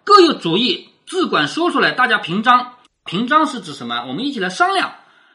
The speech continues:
宝姐姐也出个主意，林妹妹也说个话。宝钗说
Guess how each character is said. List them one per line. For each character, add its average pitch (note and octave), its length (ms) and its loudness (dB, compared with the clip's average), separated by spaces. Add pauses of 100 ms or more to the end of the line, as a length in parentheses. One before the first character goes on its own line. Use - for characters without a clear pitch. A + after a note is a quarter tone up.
(260)
宝 C#4+ 180 2
姐 B3+ 140 0
姐 A3+ 100 0
也 F#3 140 0
出 C#3 100 -4
个 - 100 -4
主 G#3 200 -4
意， F3+ 220 -4
林 A#3 160 0
妹 F4+ 120 2
妹 A#3 120 2
也 E3+ 120 2
说 B3+ 140 -4
个 B3 100 -4
话。 C#4+ 360 -2 (720)
宝 E3+ 180 0
钗 B3+ 180 2
说 A#3+ 440 2